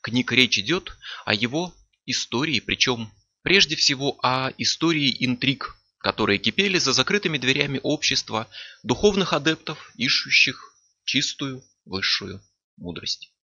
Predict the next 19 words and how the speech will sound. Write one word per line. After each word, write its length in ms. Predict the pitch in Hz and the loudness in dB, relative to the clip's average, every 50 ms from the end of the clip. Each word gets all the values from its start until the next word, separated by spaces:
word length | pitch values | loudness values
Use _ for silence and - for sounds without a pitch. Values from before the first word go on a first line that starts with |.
| _ _ _ _ _ _ _ _ _ - - - - - - | _ _ _ _ _ _ _ _ _ -8 -6 -6 -6 -4 2
И 80 | - | 4
о 60 | 156 147 | 4 6
том, 200 | - 226 226 - | 6 6 6 6
куда 240 | 180 170 175 170 | 4 4 4 4
толкнула 600 | 165 - 165 156 156 - - 190 175 139 117 101 | 4 4 2 2 2 -2 -2 -2 0 2 2 0
этих 260 | 98 101 - - - - | 0 -2 -4 -8 -8 -6
адептов 400 | 127 143 190 196 - - 143 - - | -2 -2 -2 -2 0 -4 -4 -4 -2
иерархическая 720 | - 139 139 135 131 131 - - 170 - 156 - - 131 120 | 0 2 4 4 4 2 0 0 0 0 0 2 4 2 2
система 460 | - - 107 - - 135 127 120 - | 2 2 0 2 2 2 2 2 -2
посвящения, 800 | - - - - 110 104 - - - 110 98 92 - - - _ _ _ _ _ _ _ _ _ _ _ _ | -4 -6 -6 -2 4 6 6 6 6 2 -2 -4 -8 -12 -14 _ _ _ _ _ _ _ _ _ _ _ _
которая 420 | - - 160 - 175 170 170 160 151 | 0 0 2 4 4 4 4 2 2
теоретически 920 | - - - 175 180 180 180 170 - - 233 - - 143 - - - 95 | 0 4 6 6 6 6 2 0 2 2 4 6 6 6 6 4 0 2
должна 340 | 85 101 110 - - 185 175 | 2 2 2 2 0 0 0
бы 120 | 160 139 | 0 0
выражать 380 | 120 117 120 117 143 170 180 - | 0 0 0 0 -2 -2 -4 -2
просто 300 | - 151 151 - - 110 | -4 -4 -2 -2 -2 2
достигнутый 680 | 104 117 - - - 185 185 170 180 170 - 131 117 | 2 4 4 4 2 0 -2 0 -2 -2 0 0 0
духовный 640 | 104 113 107 - - 151 156 135 143 143 139 - - | 0 -2 -2 2 4 4 4 4 2 -2 -2 -2 -2
уровень, 600 | - 156 180 185 160 120 90 - - - - | -4 -2 -2 0 0 0 0 -2 -4 -8 -8